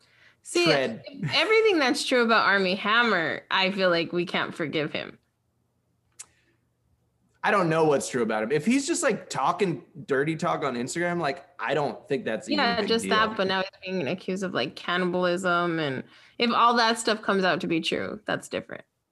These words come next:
Speaker 1: If he's just dirty talking, then not everybody has their own weird fetishes.
Speaker 2: Yeah,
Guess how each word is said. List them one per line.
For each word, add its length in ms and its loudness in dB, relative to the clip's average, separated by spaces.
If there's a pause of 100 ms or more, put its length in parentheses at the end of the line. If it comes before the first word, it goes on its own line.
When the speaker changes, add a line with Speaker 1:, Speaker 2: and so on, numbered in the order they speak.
(800)
Speaker 1:
If 120 0
he's 120 2
just 200 0
dirty 300 2
talking, 440 0
then 100 0
not 260 2
everybody 380 -2
has 220 -2
their 180 0
own 380 -2 (200)
weird 480 -2
fetishes. 760 -4 (1700)
Speaker 2:
Yeah, 300 0